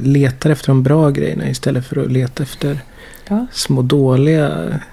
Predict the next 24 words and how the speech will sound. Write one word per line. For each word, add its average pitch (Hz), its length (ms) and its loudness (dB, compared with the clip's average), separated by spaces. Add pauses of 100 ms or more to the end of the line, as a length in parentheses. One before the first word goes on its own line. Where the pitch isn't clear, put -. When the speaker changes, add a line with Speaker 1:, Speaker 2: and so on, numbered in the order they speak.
(240)
Speaker 1:
grejer. 156 340 -4
För - 180 -4
det 160 100 2
är 165 40 6
ju 160 60 6
Speaker 2:
Ja, 143 60 4
Speaker 1:
inte 123 180 0
så 127 100 -4
svårt - 220 -4
att 208 60 4
hitta. 208 40 6
Speaker 2:
nej, 214 420 2 (300)
nej. 220 340 0 (600)
Men 208 400 -2
man 180 120 -4
vet 190 260 -8
aldrig, 214 200 -4
det 202 100 0
är 190 40 2
så 202 240 -6
väldigt 208 240 -4
godtyckligt. - 680 -10 (1800)
Men 226 180 -2
ja, 240 200 -4